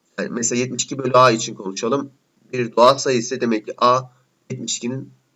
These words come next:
bir böleni, pozitif böleni. Aynı şekilde seksen bölü A bir doğal sayı ise demek ki A seksenin bir böleni. E,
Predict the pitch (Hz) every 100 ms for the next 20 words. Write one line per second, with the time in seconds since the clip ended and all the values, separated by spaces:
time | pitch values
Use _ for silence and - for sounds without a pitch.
0 | _ 123 110 113 101 98 - _ - -
1 | - _ 85 78 107 _ _ _ _ 139
2 | 127 117 107 107 - 113 - 123 113 104
3 | 92 90 98 98 117 131 143 143 139 147
4 | 147 _ _ - 120 117 - 123 107 -
5 | 123 - 107 135 139 _ _ _ 123 123
6 | 110 95 135 - _ _ _ 120 -